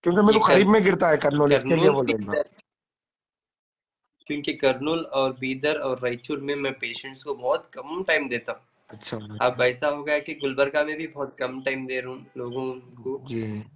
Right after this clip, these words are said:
Speaker 2: अ, एक minute, दो minute ऐसा <laughs> छोड़ा।
Speaker 1: जी।
Speaker 2: तो गुलबर्गा में थोड़ा आराम से दो, तीन, चार, ये
Speaker 1: जी।
Speaker 2: तीन दिन मुलाकात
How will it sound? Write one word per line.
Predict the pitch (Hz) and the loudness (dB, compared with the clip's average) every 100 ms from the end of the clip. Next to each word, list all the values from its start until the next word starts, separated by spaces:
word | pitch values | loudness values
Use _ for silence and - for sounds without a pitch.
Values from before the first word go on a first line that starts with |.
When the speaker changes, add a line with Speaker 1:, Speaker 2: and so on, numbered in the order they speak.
| - | -6
Speaker 2:
अ, | 123 120 117 113 110 - | -2 0 0 -4 -8 -4
एक | 131 139 151 | -2 -2 -2
minute, | 143 135 135 120 | 0 2 0 -2
दो | 131 135 | -4 -2
minute | 135 139 | -2 0
ऐसा | 131 120 120 | 0 0 -4
<laughs> | |
छोड़ा। | - - 127 123 135 | -8 -2 0 0 -2
Speaker 1:
जी। | 110 117 117 113 | -8 -10 -10 -12
Speaker 2:
तो | - | -8
गुलबर्गा | 127 135 135 147 151 | -2 0 2 4 4
में | 151 156 147 - | 2 -2 -8 -8
थोड़ा | 156 151 | -2 0
आराम | 147 131 131 147 | 2 0 -2 -6
से | 151 - 156 - _ | -8 -12 -14 -14 _
दो, | 131 151 | -10 -10
तीन, | 160 - 147 147 | -10 -12 -12 -12
चार, | 139 139 123 117 _ - | -6 -2 -2 -4 _ -16
ये | 120 131 | -8 -8
Speaker 1:
जी। | |
Speaker 2:
तीन | 117 135 135 | -6 -8 -6
दिन | 143 | -8
मुलाकात | 143 127 120 117 | -6 -6 -6 -6